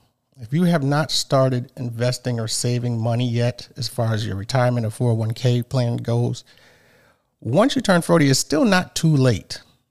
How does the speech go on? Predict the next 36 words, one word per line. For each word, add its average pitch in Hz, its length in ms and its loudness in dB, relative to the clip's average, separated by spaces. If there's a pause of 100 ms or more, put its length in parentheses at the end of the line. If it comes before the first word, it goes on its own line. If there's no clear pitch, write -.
(760)
It's 131 100 -6
still 214 180 0
not 170 260 2
too 160 160 2
late. 117 220 0 (600)
It's 156 300 0
too 233 260 0
late. 160 300 2
And 143 120 0
it's, - 220 -2
and 139 360 2
the 135 100 2
way 185 160 6
I, 180 140 6
reason 202 240 0
why 175 60 6
I - 20 6
say 156 140 2
it's 143 80 2
not 139 160 2
too 143 100 -4
late, 131 180 2
'cause 120 220 -2 (520)
at 131 200 0
that 226 260 2
point, - 500 0 (260)
roughly 156 500 -2
every 160 300 -2
dollar 127 420 0
that 139 240 -2
you 135 80 -2
save 135 560 -2 (580)
will 123 140 -6
probably 151 440 0
bring 123 420 0
back 120 400 0